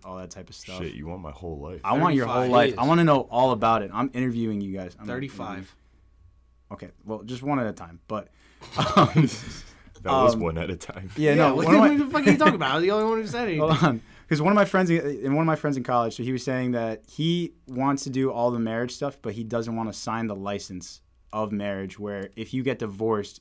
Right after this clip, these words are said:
Speaker 1: your wife
Speaker 3: Get a prenup.
Speaker 1: Basically,
Speaker 4: Yeah,
Speaker 1: yeah.
Speaker 4: that's what that's called.
Speaker 1: So he doesn't want basically his wife to, like, one day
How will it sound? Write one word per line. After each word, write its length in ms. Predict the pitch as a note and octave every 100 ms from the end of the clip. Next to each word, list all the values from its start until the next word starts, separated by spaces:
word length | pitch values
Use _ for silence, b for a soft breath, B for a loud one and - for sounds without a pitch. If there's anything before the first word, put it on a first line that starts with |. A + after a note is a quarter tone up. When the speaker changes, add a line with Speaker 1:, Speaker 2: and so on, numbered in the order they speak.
| -
Speaker 1:
your 220 | G#2 G#2+
wife 280 | G#2 G2+ G#2+
Speaker 3:
Get 160 | B2+
a 40 | B2
prenup. 480 | - B2 G#2 F#2+ - - _ _ _ _ _ _ G#2+
Speaker 1:
Basically, 460 | G#2+ G2+ F#2+ F2
Speaker 4:
Yeah, 40 | F#2 F2+
Speaker 1:
yeah. 60 |
Speaker 4:
that's 140 | E2 -
what 40 | G2
that's 100 | G2+
called. 120 | G2+
Speaker 1:
So 260 | - B2 A#2
he 200 | A#2 B2
doesn't 240 | C3+ C3+ C3
want 180 | B2+ A#2
basically 320 | A2 A2+ A2
his 120 | G#2
wife 260 | G#2 G#2 G2
to, 100 | G2
like, 120 | F#2+
one 180 | G2 F#2+
day 320 | F#2 F2+